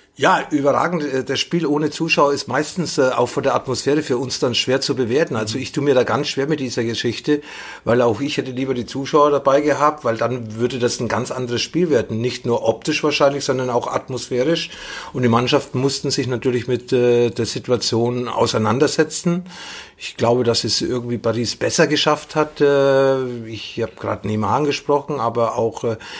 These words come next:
Speaker 1: diese Gier,
Speaker 2: Mhm.
Speaker 1: unbedingt weiterkommen zu wollen, die habe ich gestern eigentlich bei Dortmund vermisst.
Speaker 2: Mhm. Im Anschluss gab's ein bemerkenswertes Interview von, von Thomas Tuchel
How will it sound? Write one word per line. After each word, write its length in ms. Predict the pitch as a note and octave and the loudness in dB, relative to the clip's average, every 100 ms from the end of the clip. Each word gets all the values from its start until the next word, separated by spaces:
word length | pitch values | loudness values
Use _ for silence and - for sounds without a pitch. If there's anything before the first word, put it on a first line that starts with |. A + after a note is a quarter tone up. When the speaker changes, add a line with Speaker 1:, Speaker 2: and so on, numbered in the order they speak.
| - | -10
Speaker 1:
diese 260 | - G#2+ C3 | -6 0 0
Gier, 600 | F2+ - D3+ G#3 D3+ G#2 - _ _ - | -2 -4 2 4 4 0 -12 _ _ -20
Speaker 2:
Mhm. 260 | A2+ A2+ - _ _ _ - | -18 -18 -20 _ _ _ 2
Speaker 1:
unbedingt 440 | F3 F3+ D3 C#3 | 6 6 4 4
weiterkommen 480 | B2 D#3 - A#2+ A2 | 4 4 2 0 -2
zu 140 | - | -4
wollen, 340 | G#2+ A2+ C3+ C#3 | -2 -2 -2 -6
die 160 | - | -8
habe 160 | - B2+ | -6 -6
ich 120 | A2 | -4
gestern 500 | C#3 B2+ - C#3+ D3+ | -4 -2 2 2 0
eigentlich 500 | - - A#2+ D3 C3 | -4 -2 -2 -4 -4
bei 120 | - A2+ | -2 0
Dortmund 600 | A#2 A#2+ - C3+ B2 - - | 0 -2 -2 -6 -6 -12 -20
vermisst. 580 | - A2+ G2 - - - | -6 -2 -2 -4 -8 -10
Speaker 2:
Mhm. 200 | A2 A2 - - - - - | -8 -8 -10 -18 -18 -20 -2
Im 140 | C3 | 0
Anschluss 320 | B2 - F3 | 2 2 2
gab's 200 | C#3+ C#3 | 2 2
ein 280 | D3+ C3+ B2+ | 0 0 0
bemerkenswertes 880 | B2 A#2+ C#3+ D#3 - C3+ C#3+ C3+ - | 2 2 2 -2 0 0 0 -2 -2
Interview 360 | - G#3+ B2 B2 | 0 0 0 0
von, 380 | - A#2 A2+ | 2 2 0
von 160 | A2+ B2 | -2 -4
Thomas 280 | - A#2+ - | -2 -4 -2
Tuchel 280 | F#3 B2+ | 2 2